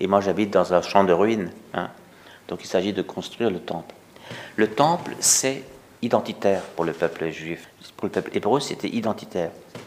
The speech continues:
Une terre, un temple, un dieu, un culte,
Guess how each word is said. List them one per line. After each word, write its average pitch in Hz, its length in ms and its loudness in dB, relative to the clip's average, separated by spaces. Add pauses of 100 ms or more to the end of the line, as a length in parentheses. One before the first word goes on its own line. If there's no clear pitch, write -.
(180)
Une 101 140 -2
terre, 117 320 6 (200)
un 104 100 2
temple, - 480 2 (120)
un 92 60 -8
dieu, 95 400 -2 (140)
un - 140 -16
culte, 95 320 -6